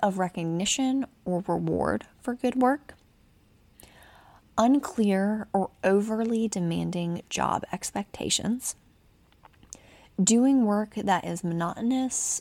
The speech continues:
or unchallenging, working in a chaotic or high-pressure environment,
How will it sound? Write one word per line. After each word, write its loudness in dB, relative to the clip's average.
or -6
unchallenging, -4
working 2
in -2
a -2
chaotic -4
or -6
high-pressure -6
environment, -4